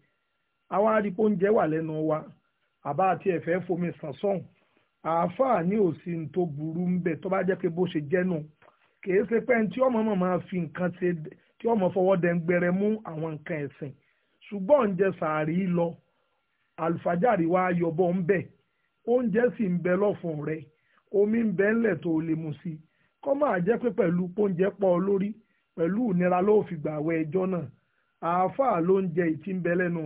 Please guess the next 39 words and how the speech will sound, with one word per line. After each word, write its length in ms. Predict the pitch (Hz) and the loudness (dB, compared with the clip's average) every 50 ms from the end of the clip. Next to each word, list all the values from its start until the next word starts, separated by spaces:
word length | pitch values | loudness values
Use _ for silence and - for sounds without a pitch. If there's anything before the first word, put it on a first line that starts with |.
| 147 | -4
rẹ̀, 120 | 151 165 165 | -4 -4 -2
wọ́n 200 | 156 156 160 180 | -2 -2 -2 0
ó 80 | 196 185 | -2 -2
jẹ 180 | 147 135 165 165 | -2 -2 -2 -2
tó 140 | 165 175 175 175 | -2 -2 -2 -2
gbé 240 | 170 160 151 151 143 | -2 -4 -2 -2 -2
mi. 160 | 139 139 139 135 - _ _ _ _ _ _ _ _ _ - | -2 -4 -6 -10 -12 _ _ _ _ _ _ _ _ _ -4
Kódà 260 | 226 233 233 196 196 | -2 0 0 2 0
ó 260 | 170 170 180 208 220 208 | 2 2 4 2 2 2
tún 180 | - 170 156 | 0 -4 -8
fomi 300 | - - 160 156 160 160 156 | -6 -6 -6 -6 -6 -6 -8
sàn 200 | - - - 147 | -10 -12 -12 -14
sọ́hùn, 280 | 139 - 190 185 180 151 151 | -12 -8 -8 -6 -6 -8 -10
ó 140 | - 143 156 175 | -8 -6 -2 0
wà 160 | 185 151 139 | 0 0 -2
dá 180 | 135 131 156 151 | -2 -4 -4 -6
sáàrì 340 | 147 - 160 160 160 151 139 135 | -4 -2 0 -2 0 -2 -4 -8
jù. 160 | 110 123 117 113 - _ _ _ _ _ _ _ _ _ - | -10 -12 -14 -16 -16 _ _ _ _ _ _ _ _ _ -6
Tó 100 | 202 190 | -4 -2
bá 120 | 180 196 190 | 0 0 0
já 180 | 185 165 196 190 185 | 2 2 2 2 2
sí 120 | 180 196 196 | 0 -4 -6
pẹ̀lú 280 | - - 196 196 190 196 | -2 2 2 2 2 2
ẹ̀ 200 | 185 160 147 139 | 0 0 0 -2
ṣẹlẹ̀. 420 | 139 - - 139 143 143 135 131 135 _ _ _ _ _ _ _ _ - | -6 -6 -6 -4 -4 -4 -4 -8 -12 _ _ _ _ _ _ _ _ -18
Ṣùgbọ́n 360 | - - 160 156 233 254 220 | -12 -10 -2 0 2 2 2
ìta 180 | 170 - 208 180 | 2 0 0 2
àti 260 | 180 170 - - 196 | 2 0 -2 -2 -2
lọ́ 160 | 185 208 208 | 0 0 2
bá 160 | 185 175 208 202 | 2 2 2 2
súnà 240 | 196 - 220 208 185 | 0 0 -2 -4 -4
mu 140 | 160 156 151 | -4 -4 -4
ni 100 | 156 156 | -4 -4
pé 180 | 156 156 185 180 180 180 - _ _ _ _ _ _ _ - | -2 0 0 0 0 -2 -6 _ _ _ _ _ _ _ -10
kí 100 | - 233 | -4 0
àlàfo 460 | 240 240 240 214 175 156 151 - - 185 175 | 2 2 4 4 2 2 0 0 0 0 0
díẹ̀ 340 | 156 139 165 220 208 185 165 | 0 0 0 2 4 4 4
máa 260 | 165 170 170 160 160 | 2 0 -2 0 0
wà 200 | 156 151 156 143 | 0 0 0 -2